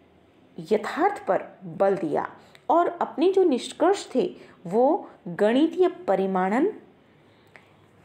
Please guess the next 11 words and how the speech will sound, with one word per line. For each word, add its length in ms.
तथ्य 280
संकलन, 560
पर्यवेक्षणात्मक 840
सत्यापन, 640
सर्वेक्षण 600
जैसी 340
जो 120
अति 540
आधुनिक 480
पद्धतियां 420
थीं, 360